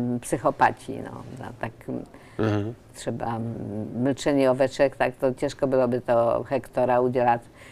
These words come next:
Speaker 1: udzielać, e, udzielać, em, ludzkim, ale, m, gdyż nie ma to jako, em, wy-, wy-, wyłożonego psychopatu, tak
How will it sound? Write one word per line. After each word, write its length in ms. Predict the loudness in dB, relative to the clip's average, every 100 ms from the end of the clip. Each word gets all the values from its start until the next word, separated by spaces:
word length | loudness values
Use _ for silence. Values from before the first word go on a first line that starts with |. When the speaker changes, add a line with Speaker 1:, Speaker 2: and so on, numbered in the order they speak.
| -20 -8
Speaker 1:
udzielać, 400 | 0 4 6 4 2
e, 300 | 4 4 4
udzielać, 420 | 2 4 6 4 4
em, 400 | 4 4 2 2
ludzkim, 380 | 0 0 2 2
ale, 260 | 4 6
m, 400 | 6 6 2 4
gdyż 260 | 4 4 6
nie 100 | 4
ma 120 | 6
to 80 | 6
jako, 340 | 6 8 6
em, 300 | 6 2 2
wy-, 140 | 0 0
wy-, 480 | 0 2 2 2 2
wyłożonego 560 | 2 2 2 4 4
psychopatu, 580 | 4 0 0 0 0 0
tak 220 | 2 0